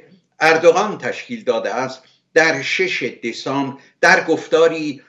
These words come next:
به دولت کنونی ترکیه تاخت و گفت: «از هفت اکتبر تا کنون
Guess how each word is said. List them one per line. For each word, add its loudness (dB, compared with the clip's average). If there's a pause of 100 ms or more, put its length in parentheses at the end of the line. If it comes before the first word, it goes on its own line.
(200)
به 4
دولت 0
کنونی -4
ترکیه -4
تاخت -2
و 0
گفت: -2 (420)
«از 4
هفت 0
اکتبر 0
تا 2
کنون -4